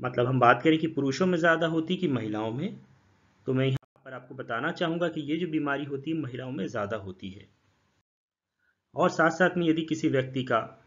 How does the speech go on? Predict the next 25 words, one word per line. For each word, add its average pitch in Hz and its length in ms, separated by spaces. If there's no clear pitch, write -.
जो 139 60
है 131 180
पारिवारिक 127 460
इतिहास 139 420
है, 143 80
मतलब 131 260
उसकी 131 200
फैमिली 127 400
में 131 120
अन्य 139 280
लोगों 131 280
को 127 180
पहले 123 340
हो 131 200
चुका 151 320
है 131 340
माइग्रेन, 131 480
तो 156 120
उसमें 135 380
भी 143 60
होने 135 280
के 127 100
चांसेस 113 400
होते 113 240
हैं। 180 260